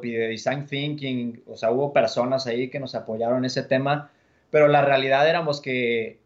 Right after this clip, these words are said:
o sea, la realidad era que, que éramos unos newbies en el tema, o sea, ya como para, para armar una startup bien sólida,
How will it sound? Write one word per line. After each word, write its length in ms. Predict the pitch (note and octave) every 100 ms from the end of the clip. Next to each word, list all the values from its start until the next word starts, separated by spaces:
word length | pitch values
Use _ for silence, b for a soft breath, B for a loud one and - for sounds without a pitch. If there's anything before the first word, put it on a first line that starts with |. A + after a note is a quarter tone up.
| _
o 60 | C3
sea, 140 | C#3
la 100 | C3
realidad 380 | B2 B2 C3 D3+
era 240 | D#3 D3+
que, 260 | D3 B2 -
que 80 | C3+
éramos 260 | D3 D3
unos 220 | C#3 D3 D3
newbies 380 | D3+ D#3 E3
en 100 | D3
el 140 | B2+ G#2+
tema, 500 | C3 C#3+ D#3+ E3 -
o 60 | A2+
sea, 240 | A2+ G#2+
ya 340 | B2 B2+ E3+
como 280 | - D#3 -
para, 360 | C3 A#2 G#2+ - b b _
para 220 | B2 G#3
armar 360 | G3+ B2 C3 D3+
una 120 | D3
startup 600 | - - B2+ B2+ C#3+ C#3 -
bien 320 | A#2+ B2+ B2+
sólida, 640 | C#3+ C3+ C3 C#3 D3 F#3